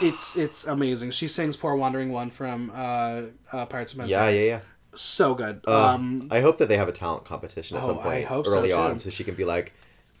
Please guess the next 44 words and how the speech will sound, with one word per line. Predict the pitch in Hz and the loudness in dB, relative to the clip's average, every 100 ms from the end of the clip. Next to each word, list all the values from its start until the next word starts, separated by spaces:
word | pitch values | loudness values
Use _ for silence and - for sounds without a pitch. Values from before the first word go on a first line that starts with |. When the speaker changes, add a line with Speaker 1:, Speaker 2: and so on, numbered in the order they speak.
| _ _ _ _ | _ _ _ _
Speaker 2:
"I'm | 131 | -10
sorry, | 131 101 | -6 -6
did | 104 110 | -6 -8
you | 135 | -6
want | 139 - | -6 -6
some | 117 | -10
Christine | 113 123 - 123 | -10 -14 -12 -10
Dyer? | 117 120 135 | -6 -6 -8
'Cause | - 104 | -8 -4
I | 101 98 104 110 | -2 -2 -4 -2
Speaker 1:
<laughs> | |
Speaker 2:
have | 170 - 320 349 392 - | -2 0 2 4 6 6
you." | 349 330 339 349 339 370 - - - | 4 4 2 2 0 -4 -14 -20 2
Speaker 1:
Um, | 196 185 180 185 180 | 6 10 8 6 2
and | 220 214 214 143 | 4 4 4 2
<clears throat> | - | 2
she | 247 | 2
is | 240 | 2
no | 226 277 | 2 2
stranger | 269 220 294 247 | 4 2 2 2
to | - | -2
reality | 160 147 139 143 165 | 0 4 4 2 0
T | |
V | 151 | -2
'cause | 147 147 | -2 -2
she | - 196 202 | 0 2 4
is | 175 147 | 2 0
currently, | - - 311 254 147 120 | -2 2 4 4 2 0
I | 117 | -2
believe, | 113 110 107 117 - - - | -4 -6 -6 -8 -10 -20 -10
still | - 233 226 | 0 6 6
currently, | 196 165 127 131 | 6 2 0 0
I | 131 | -2
don't | 139 | 0
know | |
how | 135 | 2
the | 131 | 0
filming | 127 185 165 | 0 -2 -2
schedule | 139 131 110 110 | -4 -6 -8 -6
is, | 107 107 - - - - | -6 -8 -12 -20 -18 0
uh, | 156 147 | 2 2
judge | 139 190 202 170 | 6 10 10 8
on | 170 160 | 2 0
the, | 156 147 139 | 2 2 0